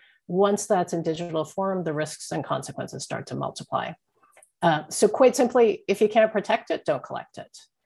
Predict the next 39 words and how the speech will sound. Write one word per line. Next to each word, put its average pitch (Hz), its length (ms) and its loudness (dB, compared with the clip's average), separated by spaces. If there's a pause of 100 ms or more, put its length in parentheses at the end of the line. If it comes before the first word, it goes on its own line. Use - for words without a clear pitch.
(680)
Couple 320 240 8
of 330 80 2
pointers 311 360 8
about, 247 300 6
about 233 420 4
how 240 200 4
to 214 100 4
do 190 160 0
that. 185 320 -6
So 269 260 4
for 285 160 -2
data 320 280 2
that 302 120 -2
you 220 140 -2
already 202 720 -2
collect, - 540 -6 (120)
start 226 380 0
today 294 220 0
with 254 100 -4
a 214 60 -2
cybersecurity 175 760 -4
assessment. - 640 -10 (440)
Also 208 440 4
design 190 800 0
a 185 120 -2
data 175 300 0
governance 208 680 -4
plan. 254 480 -2 (440)
That's 240 200 4
gonna 349 180 6
really 254 220 4
look 202 260 4
at 202 300 2
the 202 80 2
decision-making 190 1080 0
and 180 120 -2
the 170 60 0
count-, 170 380 0
accountabilities 165 880 -2